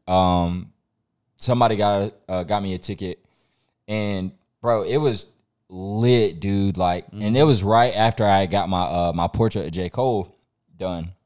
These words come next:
Speaker 1: So I was trying to, like, jump up and get him to see it, get him to see it.
Speaker 2: Mm-hmm.
Speaker 1: And I don't think he ever saw it. Like, everybody was trying to help me out. But I got to see him there.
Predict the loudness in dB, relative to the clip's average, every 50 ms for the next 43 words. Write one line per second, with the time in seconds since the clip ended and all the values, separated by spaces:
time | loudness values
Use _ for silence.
0 | _ _ _ _ _ -20 -20 _ _ -8 -4 -2 -2 -2 -2 -2 -4 -2 -2 0
1 | 0 0 0 0 0 -2 0 0 0 0 0 -2 -4 -4 -2 -2 0 -2 -2 -4
2 | -2 -2 -2 -2 -2 -2 -2 -2 -2 -2 -4 -4 -4 -4 -4 -4 -4 -6 -10 -16
3 | -18 -18 -20 -20 -16 _ -2 2 2 4 4 4 2 2 0 -2 -4 -2 2 4
4 | 4 6 4 4 4 2 2 4 4 4 4 4 4 2 2 4 6 6 6 6
5 | 4 2 0 -2 -2 -2 -4 -4 -2 0 2 2 2 2 0 -2 -2 -2 -2 0
6 | 0 0 -2 0 0 0 0 0 2 2 2 2 2 2 0 -2 -4 -6 -4 -2
7 | -2 0 0 2 4 4 4 4 4 2 0 -2